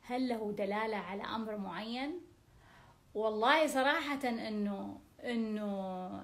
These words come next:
ديما تكتشفين إنه صديقك قرصان هو أعز أصدقائك، وتوك تكتشفين بعد نية الثراء، هذا فتح. هذا، هذا بالنسبة لي رد صراحة.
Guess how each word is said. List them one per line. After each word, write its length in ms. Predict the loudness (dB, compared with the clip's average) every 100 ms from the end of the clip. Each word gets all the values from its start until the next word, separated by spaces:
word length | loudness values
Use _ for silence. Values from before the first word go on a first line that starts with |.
| -10
ديما 460 | -8 -2 2 2
تكتشفين 1000 | 0 -4 -6 -8 -8 -8 -6 -4 -2 -2
إنه 300 | -4 -4 -6
صديقك 800 | -6 -8 -4 -2 -2 -2 -6 -10 -8
قرصان 640 | -6 -4 -4 0 0 0 -2 -12 -10 -4
هو 140 | -2
أعز 440 | -2 2 2 4 0
أصدقائك، 680 | -2 -4 -2 0 0 -2
وتوك 480 | -4 0 2 2 -2
تكتشفين 760 | -4 -6 -4 -8 -6 -4 0 0
بعد 240 | 0 0
نية 260 | 2 0 0
الثراء، 500 | -6 -4 -2 0 -2 -6 -18 -20 -20 -20 -20 -20 -20 -20 -20 -8
هذا 200 | -6 -6
فتح. 460 | -10 -14 -16 -16 -18 -20 -20 -20 -20 -20 -20 -20 -20 -6
هذا، 200 | -2 0
هذا 260 | 6 6 6
بالنسبة 380 | 2 -2 -2
لي 140 | -4 -4
رد 180 | -6 -10 -16
صراحة. 560 | -16 -14 -14 -14 -16